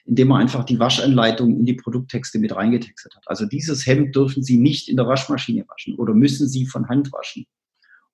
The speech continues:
Oder, äh, dieses wertvolle, um's fo-, positiv zu formulieren, diese wertvolle Seitenbeimischung sollten Sie zart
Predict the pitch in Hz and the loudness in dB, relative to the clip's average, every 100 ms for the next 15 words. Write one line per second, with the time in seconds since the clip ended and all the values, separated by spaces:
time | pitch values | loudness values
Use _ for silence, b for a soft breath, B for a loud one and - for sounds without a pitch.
0 | - 120 120 117 120 120 107 113 110 117 | 0 4 4 2 2 2 4 0 0 -4
1 | 110 113 165 - 156 135 120 127 - - | -2 2 2 0 0 2 2 0 -8 -16
2 | - - - 135 147 143 135 131 131 123 | -10 -10 -4 -4 -4 -6 -8 -8 -2 0
3 | 123 127 131 B B B - 120 123 113 | 2 0 -2 B B B -8 -4 0 2
4 | 127 135 151 131 123 104 123 143 127 117 | 2 2 0 0 2 0 0 0 2 4
5 | 120 120 - 120 117 - - 107 135 131 | 4 4 0 4 4 2 0 0 0 2
6 | 123 117 117 - - 104 123 123 | 0 2 0 -2 -2 0 0 -2